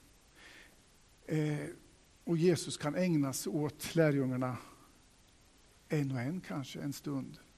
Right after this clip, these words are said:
Och som vi kan läsa så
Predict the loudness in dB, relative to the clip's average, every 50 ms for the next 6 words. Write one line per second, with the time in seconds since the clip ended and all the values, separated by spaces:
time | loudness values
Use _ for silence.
0 | -20 -20 -20 -20 -20 -20 -20 -20 -20 -20 -20 -20 -20 -20 -20 -20 -20 -20 -20 -20
1 | -20 -20 -20 -16 -6 0 0 0 2 2 2 2 2 4 4 6 6 8 8 6
2 | 6 4 2 2 2 4 4 2 0 -2 -6 -10 -6 -2 0 2 2 2 2